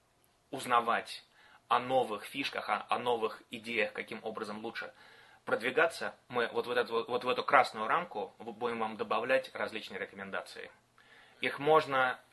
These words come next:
либо выполнять, или если вы решите, что вам, вам это, вам это не подходит, ну, например, кто-то может сказать, что «всё отлично, но я вот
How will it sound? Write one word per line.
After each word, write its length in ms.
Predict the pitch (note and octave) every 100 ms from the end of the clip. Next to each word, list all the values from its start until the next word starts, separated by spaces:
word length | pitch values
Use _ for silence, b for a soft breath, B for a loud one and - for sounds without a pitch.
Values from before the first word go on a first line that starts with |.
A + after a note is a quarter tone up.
| -
либо 260 | C3+ C#3+
выполнять, 600 | B2+ C3 C3+ C#3+ G3 A#3+ - - _ _
или 180 | C3+ C#3+
если 340 | C3 D3 -
вы 200 | B2 B2+
решите, 460 | A#2 B2+ - B2 A2
что 200 | - A2
вам, 200 | A2+ G#2
вам 300 | A#2 A#2 A2+
это, 240 | A#2 - A2+
вам 200 | G#2 G#2+
это 100 | G#2+
не 100 | G#2+
подходит, 540 | B2+ - G#3 B2+ - _ B B B -
ну, 140 | D#3+
например, 420 | C3 B2+ C3+ A2+
кто-то 360 | - - E3 F3
может 260 | A2+ G#2+ G#2
сказать, 300 | A2 G#2+ G2
что 240 | - G2 B B B B B B B B B _ _ _ _ _ _ _ _ _ _ _ -
«всё 260 | - F#3+
отлично, 540 | D3+ C#3 G3+ - A2+ G#2+ -
но 140 | C3
я 340 | C3+ D#3 C3+ - - -
вот 260 | A#2+ -